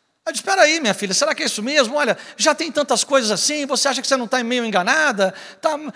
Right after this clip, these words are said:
s-, será que é isso mesmo? É por aí?" E aí Jesus aparece e diz, "Olha, basta que o seu confessor te libere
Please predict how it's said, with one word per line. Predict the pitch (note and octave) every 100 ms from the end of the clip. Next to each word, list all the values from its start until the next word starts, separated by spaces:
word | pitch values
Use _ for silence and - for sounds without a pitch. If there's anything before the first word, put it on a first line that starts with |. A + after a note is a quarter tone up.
| - C#4+
s-, | B3+ -
será | C#4 D4 C#4 E4
que | -
é | B3+
isso | C#4 -
mesmo? | G#3+ D4 B3
É |
por | C4 D4 A#3+
aí?" | A#3+ D4+ B3+ - _ _ _ _
E | F#3+
aí | A3+
Jesus | G3+ A#3 E3+ F#3 A#3 G#3+
aparece | G#3 G#3 F3 F#3 G3+ - B3+ A#3+ _ _ _ _ _ _ _
e | F#3+ F#3
diz, | F3+ E3+ F#3
"Olha, | F3+ D3 A2 _ _ _ _ _ _ _ _ _ _ _ _ _ _ _ _ _
basta | - F#3+ A3+ A3 A3
que | -
o |
seu | F#3 G3+ F#3+
confessor | G#3 F#3+ F#3 E3 G3+
te | F#3 G3
libere | F#3+ D3+ C#3+ A2+